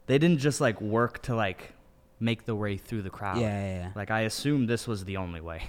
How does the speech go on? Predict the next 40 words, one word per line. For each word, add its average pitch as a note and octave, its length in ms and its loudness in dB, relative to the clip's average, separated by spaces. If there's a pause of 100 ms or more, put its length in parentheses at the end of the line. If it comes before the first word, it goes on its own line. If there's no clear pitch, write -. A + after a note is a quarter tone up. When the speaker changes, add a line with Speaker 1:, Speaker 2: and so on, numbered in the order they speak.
(140)
Speaker 1:
<laughs> - 200 -14
Speaker 2:
Yeah, G#2+ 440 2
Speaker 1:
Um, F#2+ 80 2
Speaker 2:
probably. G#2+ 500 2
Speaker 1:
<laughs> - 80 -8
Speaker 2:
Most B2 280 2
likely. G2+ 240 0 (160)
Speaker 1:
must B2+ 240 2
have B2 80 -2
been, B2 120 2
like, A2 180 0 (240)
really A2+ 360 0
packed. F#2 560 -6
Speaker 2:
Yeah. G2+ 260 -2
Speaker 1:
Um, F#2 280 -4 (800)
and C#3 160 2
they, D3+ 280 2 (260)
I C#3 60 -2
mean, D3 240 2
like, B2+ 340 0 (540)
honestly, C#3+ 340 -8
they A2+ 160 -4
coulda C#3+ 180 -4
just G2+ 300 -6 (180)
said, G2+ 240 -4
"You A#2 60 0
know B2+ 80 2
what? B2+ 140 2
We'll B2 80 0
catch G#2+ 300 -6
Jesus G2+ 300 -2
another F2+ 300 -2
Speaker 2:
Another F2 140 -2
Speaker 1:
time. D#2 80 -4
Speaker 2:
time, F2+ 240 -6
Speaker 1:
It's F2 100 -4
Speaker 2:
yeah. E2+ 60 -6
Speaker 1:
fine. D#2+ 300 -6
Speaker 2:
Yeah. F2 180 -6
Speaker 1:
He's, - 400 -8